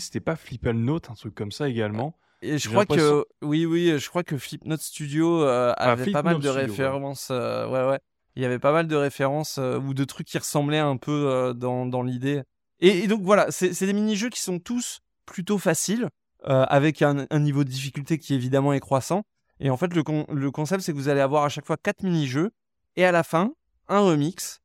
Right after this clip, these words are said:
Speaker 2: en cinquième épreuve. Et le remix, en fait, va reprendre les quatre mini-jeux précédents dans une nouvelle chanson, et va les mélanger un peu. Ce qui fait que vous allez, euh,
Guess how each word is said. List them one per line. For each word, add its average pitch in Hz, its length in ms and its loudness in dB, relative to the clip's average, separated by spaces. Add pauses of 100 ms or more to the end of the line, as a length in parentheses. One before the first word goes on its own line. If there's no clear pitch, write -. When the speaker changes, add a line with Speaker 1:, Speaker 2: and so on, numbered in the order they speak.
(180)
Speaker 2:
en 131 140 -6
cinquième 143 420 -4
épreuve. 151 480 0 (300)
Et 147 120 2
le 156 80 6
remix, 165 540 2
en 156 100 0
fait, 196 220 0
va 170 100 4
reprendre 160 340 0
les 151 120 -4
quatre 190 400 -2
mini-jeux 160 480 0
précédents 151 580 -2 (320)
dans 139 140 0
une 139 180 0
nouvelle 185 260 2
chanson, 175 520 -4 (320)
et 147 100 0
va 147 140 6
les 147 80 4
mélanger 190 500 4
un 170 100 2
peu. 185 220 -2 (300)
Ce - 120 -14
qui 160 100 -6
fait 208 200 0
que 196 140 -4
vous 147 420 -2
allez, 170 240 4
euh, 143 480 4